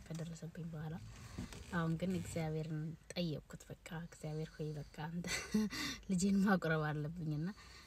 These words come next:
እኔም ልጄም ከመኪና አደጋ ነው የተረፍነው። ስለዚህ እሱ ስ-፣ ጠባቂው እሱ ስላለ በቃ ተያይዘን ሂደን፣ እ፣ ቅዳሴ አስቀድሰን አቅርቤው ልጄን መጣሁና ጸሎት ሰሞኑን የጠፋሁት ያው ለራሴ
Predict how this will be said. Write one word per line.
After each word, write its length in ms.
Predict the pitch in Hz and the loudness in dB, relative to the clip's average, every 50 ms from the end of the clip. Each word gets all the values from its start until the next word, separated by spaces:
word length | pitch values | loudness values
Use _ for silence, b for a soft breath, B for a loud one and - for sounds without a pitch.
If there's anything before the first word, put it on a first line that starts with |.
| B B B - | B B B -2
እኔም 320 | 170 170 175 175 180 175 165 165 165 | 0 2 4 4 4 4 4 4 4
ልጄም 360 | 160 160 160 - 180 185 185 - - - | 2 0 0 0 0 0 0 -2 -6 -14
ከመኪና 500 | - - 160 151 151 151 - 160 156 151 | -8 -6 -4 -2 -2 -4 -2 -2 -2 -2
አደጋ 260 | 156 156 202 185 - 175 170 190 190 - - - - | -2 -4 -6 -6 -6 -4 -4 -4 -4 -6 -10 -16 -4
ነው 120 | - 170 165 | 0 2 2
የተረፍነው። 600 | 165 - 170 165 156 156 147 - - 143 131 147 | 2 2 2 2 2 2 0 0 0 -2 -2 -2
ስለዚህ 440 | - - 156 156 143 143 160 151 156 156 | -2 -4 -2 -2 -2 -2 -2 -4 -4 -4
እሱ 200 | - - - - - 170 | -4 -4 -6 -2 -2 -2
ስ-፣ 180 | 165 - - - | -2 -2 -4 -8
ጠባቂው 580 | - - 185 180 180 - 175 170 160 180 - 170 | -4 0 2 2 2 4 2 2 2 0 -2 -4
እሱ 120 | - - 165 165 | -2 -2 -4 -4
ስላለ 480 | - - 160 160 156 156 160 160 165 208 269 320 B B B B B B B B B B B B B B B B - - - - - | -2 -2 -2 -2 -2 -2 -2 -2 -4 -4 -6 -8 B B B B B B B B B B B B B B B B -20 -20 -20 -16 -8
በቃ 220 | - 147 156 - - 147 160 | -6 -6 -6 -4 -4 -6 -4
ተያይዘን 640 | - - 165 160 160 160 151 143 160 165 156 156 156 | -2 -2 0 0 2 2 0 0 0 0 0 0 0
ሂደን፣ 400 | 170 156 156 156 160 156 165 170 160 151 190 | 0 0 0 0 0 0 0 0 -2 -2 -4
እ፣ 140 | 175 151 156 156 151 147 147 147 151 156 160 B B B B B B B B B B B B B B B - | -4 -4 -4 -2 -2 -4 -4 -4 -4 -6 -8 B B B B B B B B B B B B B B B -8
ቅዳሴ 400 | - 170 160 - 156 160 - - 160 160 156 | -8 -8 -4 -4 -4 -4 -4 -6 -6 -4 -4
አስቀድሰን 680 | 143 165 - - - 165 165 - - - 165 165 165 170 | -4 -6 -6 -8 -8 -8 -8 -8 -8 -6 -4 -4 -2 -2
አቅርቤው 520 | 156 156 156 - 160 156 - - 160 151 | -2 -4 -4 -4 -6 -6 -6 -4 -4 -4
ልጄን 340 | 151 165 160 160 170 180 220 233 B B B B B B B B B B B B B B - - | -4 -4 -4 -4 -4 -4 -4 -4 B B B B B B B B B B B B B B -20 -12
መጣሁና 540 | - - 156 143 - - - 160 160 160 170 180 185 165 | -4 -2 -2 -2 -2 -4 -2 0 2 2 2 2 2 0
ጸሎት 420 | - - 165 165 165 165 165 - - - | -2 -2 -2 0 0 0 -2 -4 -6 -12
ሰሞኑን 520 | - - 156 156 156 156 156 160 160 160 | -6 -4 -2 0 0 2 2 2 2 2
የጠፋሁት 560 | 160 160 147 - 170 160 - - 190 190 185 - | 2 0 0 -2 -6 -6 -2 -2 -2 -2 0 0
ያው 160 | 180 165 151 147 | 0 0 2 2
ለራሴ 380 | 156 156 156 160 160 165 - | 2 2 2 0 0 -2 -2